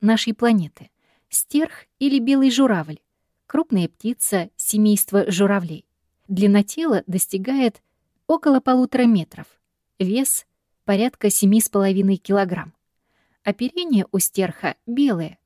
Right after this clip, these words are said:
у молодых особей — с рыжим налётом. Клюв, ноги и голые части головы красные.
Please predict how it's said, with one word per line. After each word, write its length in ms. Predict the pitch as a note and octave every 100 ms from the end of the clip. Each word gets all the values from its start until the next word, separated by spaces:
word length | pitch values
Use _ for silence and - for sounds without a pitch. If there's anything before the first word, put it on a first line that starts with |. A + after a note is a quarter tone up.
| _ _
у 80 | -
молодых 500 | G3+ G3 G3 F3+ - -
особей — 560 | B3 C4 G3 E3 D#3 - _ _
с 140 | - B3
рыжим 300 | A#3+ A3 G#3+
налётом. 520 | A3 E3+ - - - _ _ _ _ _ _
Клюв, 560 | G3 F#3 A3 A3 - _ _ -
ноги 540 | F#3+ G3+ G#3 F#3+ E3 - _ _
и 100 | G#3+
голые 360 | F#3 G#3 G3 F#3+
части 400 | - G3 - F#3+
головы 460 | F#3+ F#3+ G3 C#4
красные. 640 | C#4+ - B3 E3 - D#3+